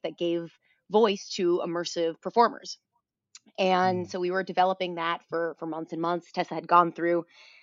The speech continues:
Speaker 1: five plus different script iterations. Tessa is my co-creator, uh, with, with Taylor and I, and, and, and, uh, artistic director of Chorus Productions,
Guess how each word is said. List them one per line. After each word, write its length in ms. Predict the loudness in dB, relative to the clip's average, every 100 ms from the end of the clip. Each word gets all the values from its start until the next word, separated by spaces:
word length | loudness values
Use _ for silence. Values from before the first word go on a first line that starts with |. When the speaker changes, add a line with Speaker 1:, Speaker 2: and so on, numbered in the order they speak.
| -20 _
Speaker 1:
five 540 | _ 6 6 6 2 0
plus 340 | -2 0 0 -4
different 300 | -8 -8 -8
script 340 | -4 -4 -2
iterations. 520 | -2 -2 -2 -4 -8
Tessa 320 | 0 -2 0 -4
is 120 | -2
my 120 | -6
co-creator, 720 | -2 -4 -2 -2 0 0 2
uh, 220 | 2 2 2
with, 160 | -2
with 140 | -4 -4
Taylor 240 | -2 0
and 80 | 0
I, 100 | 0
and, 140 | 0
and, 220 | -2 -6 -4
and, 300 | -4 -2 0
uh, 420 | 2 2 0 -2 -8 -2
artistic 400 | -2 -2 -8 -4
director 380 | -2 -2 -2 -2
of 100 | -2
Chorus 260 | -8 -8
Productions, 680 | -2 2 2 0 -4 -4 -8